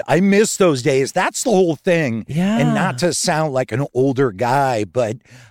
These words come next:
Speaker 1: I remember when you would put on a suit and tie, and you would have one of the horse carriages that give the tours
Speaker 2: Mm-hmm.
Speaker 1: around Central Park
Speaker 2: Handsome
Speaker 1: take
Speaker 2: cab,
Speaker 1: you
Speaker 2: yeah.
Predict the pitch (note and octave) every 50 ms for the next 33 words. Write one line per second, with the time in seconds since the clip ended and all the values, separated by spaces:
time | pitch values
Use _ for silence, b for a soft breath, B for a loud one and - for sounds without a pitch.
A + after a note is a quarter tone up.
0 | B B - C3+ F3+ D#4+ G4+ F4+ D#4+ D#4 C4 A3+ C4 D4+ E4+ D4+ G#3 E3 D3+ C#3+
1 | C3 B2 A#2 C3 C3 C3 C#3 C#3+ C#3 E3 A3 B3 F3+ C#3+ - - - A#3+ D#4 B3
2 | - _ - C#3+ D3+ C#3+ B2+ C3+ C#3 - - - - - F#3+ F3+ G3+ D4 - _
3 | _ _ _ _ _ _ _ - D3 D#3 F3 F3 - - - F#3 A3+ G#3+ F#3+ E3+
4 | C3+ F#2+ G2+ A2+ A#2 _ _ B B B D3 C#3+ B2 B B D#3 E3 E3 D3+ D#3+
5 | E3+ F#3+ G3+ G#3+ G#3+ D#3+ C3 - F#3+ C#3+ E3 F3 F3 F#3 D#3 C#3 E3+ F3 E3 D#3
6 | E3 C#3+ A#2+ F3+ B3 G#3+ - - - D#3 D#3+ B2+ A#2+ B2+ G#2+ B2+ C3+ G2+ - B2+
7 | - - C3+ A#2+ B2 C#3+ C3+ - - - F#3 B3 F#3 D3 C3+ A#2 A2 A2+ - b
8 | b b b b b b C3 C3 C#3 C3 C#3 C#3 D3 D3 E3 D#3+ - - E3+ E3
9 | - - E3+ - - - C4 A3+ D3+ A#2+ - A#2 A#2 A#2 A#2 G3+ A#2+ A2+ - -
10 | G2+ E2 D3+ D3 C#3+ C#3+ A2 A2